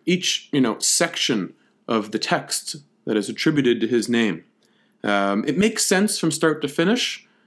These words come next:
The pieces build upon one another in logical storytelling fashion. We have not seen this yet,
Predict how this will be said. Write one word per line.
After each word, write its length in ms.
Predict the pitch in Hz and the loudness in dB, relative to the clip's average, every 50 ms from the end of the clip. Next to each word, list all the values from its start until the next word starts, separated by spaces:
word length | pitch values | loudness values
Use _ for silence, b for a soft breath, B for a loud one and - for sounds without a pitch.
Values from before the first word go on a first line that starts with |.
| b b b | b b b
The 180 | 131 131 131 | 2 4 4
pieces 600 | 131 131 - - 220 233 233 - 175 160 160 143 131 | 4 2 0 2 4 4 4 6 4 4 4 2 0
build 560 | 123 113 110 151 160 180 185 185 185 147 156 | -2 -2 2 4 6 6 6 6 4 2 2
upon 420 | 151 143 - 160 156 156 151 139 | 0 0 0 2 2 4 4 4
one 160 | 131 135 135 135 | 4 4 4 4
another 400 | 131 127 123 117 117 120 120 - | 4 4 4 4 2 2 2 2
in 380 | - 117 113 107 101 98 98 | 0 0 0 2 2 2 2
logical 840 | 101 104 120 135 139 135 147 143 143 - 147 143 139 147 143 - b b b b | 2 2 2 2 2 2 0 -2 0 2 2 2 2 2 -2 -6 b b b b
storytelling 1040 | - - - - - 139 127 123 127 123 120 117 - - 123 113 117 110 107 107 110 | -4 -2 -2 0 2 4 4 4 4 2 2 -2 -2 -2 -2 0 0 0 -2 -2 -4
fashion. 540 | - - 110 98 92 - - - 78 80 | -4 -2 0 0 0 0 -2 -4 -4 -4
We 100 | 87 95 | -4 -4
have 320 | 95 - - 170 202 214 185 | -2 0 0 2 2 2 2
not 260 | 175 180 175 - - | 2 0 0 0 -2
seen 300 | - - 165 147 131 113 | 0 2 2 4 4 2
this 260 | 101 92 90 - - | 2 0 -2 -2 -2
yet, 280 | - 87 80 - - | -2 -4 -4 -4 -8